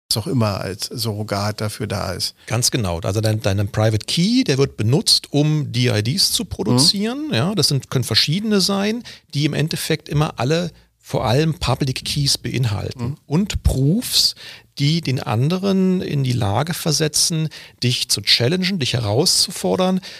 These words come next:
Speaker 2: dass du auch wirklich den Private Key besitzt zu diesem Public Key.
Speaker 1: Mhm.
Speaker 2: Ja.
Speaker 1: Das heißt, wäre aber immer zielgerichtet. Ich würde dann praktisch das generieren für den Flughafen.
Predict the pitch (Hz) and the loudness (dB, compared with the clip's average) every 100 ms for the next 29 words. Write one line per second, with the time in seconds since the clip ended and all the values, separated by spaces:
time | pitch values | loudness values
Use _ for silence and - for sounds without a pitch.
0 | - - 123 - - - - - 120 - | -12 0 2 2 0 0 0 0 0 2
1 | 143 - - 120 - 110 117 117 - - | 0 0 0 0 2 4 2 0 -4 -4
2 | 123 120 113 101 135 - - - 113 110 | -2 -2 0 2 2 2 2 0 0 0
3 | 110 - - 127 113 107 - - - 139 | -2 -2 -4 -2 0 -2 -4 -8 -8 -10
4 | 165 - 120 135 - 98 143 135 143 151 | -14 -16 -16 -12 -4 0 2 2 2 4
5 | 151 147 143 120 95 95 107 101 104 127 | 2 2 0 0 0 -4 -4 -6 -2 -2
6 | 127 117 143 - 135 - 147 131 - - | 0 0 -2 -2 -6 -2 -4 -4 -10 -20
7 | - 117 120 - 117 117 113 156 180 185 | -4 -2 -2 0 0 2 2 2 0 -4
8 | - 147 135 - 127 117 101 113 | 0 2 2 0 0 0 0 -2